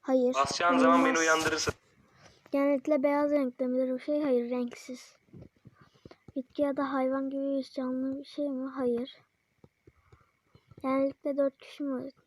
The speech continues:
Speaker 1: Ha. Genellikle evet. Ortalama bir mutfakta bulunabilir mi bu şey?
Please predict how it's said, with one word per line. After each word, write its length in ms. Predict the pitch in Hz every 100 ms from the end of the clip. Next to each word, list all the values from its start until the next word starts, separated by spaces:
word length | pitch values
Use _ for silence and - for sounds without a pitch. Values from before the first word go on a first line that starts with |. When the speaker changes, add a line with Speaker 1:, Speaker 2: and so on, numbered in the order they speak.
| _ -
Speaker 1:
Ha. 380 | 269 254 240 240 240 - _ _ - - -
Genellikle 680 | 349 359 311 247 247 330
evet. 500 | 359 311 240 - - - _ _ _ _ _ _ _ _ _ _ - - _ _ -
Ortalama 540 | 262 302 302 302 311
bir 280 | 285 277 294
mutfakta 840 | 302 294 - 285 277 - - 294
bulunabilir 640 | 285 285 277 277 269 285 285
mi 180 | 254
bu 80 | 233
şey? 300 | - 247 233